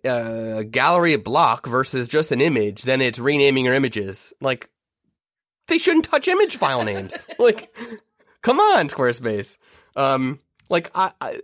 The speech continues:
Speaker 1: it, it, they do, they, they strip out exif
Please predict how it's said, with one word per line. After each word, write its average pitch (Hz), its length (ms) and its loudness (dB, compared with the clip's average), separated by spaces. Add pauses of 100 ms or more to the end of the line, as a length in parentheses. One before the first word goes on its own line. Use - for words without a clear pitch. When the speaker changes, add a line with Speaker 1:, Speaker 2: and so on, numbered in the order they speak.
(100)
Speaker 1:
it, 220 280 4
it, 190 200 2
they 196 100 2
do, 208 260 2
they, 151 180 0
they 143 180 -2
strip 185 320 -2
out 165 180 2
exif - 580 -4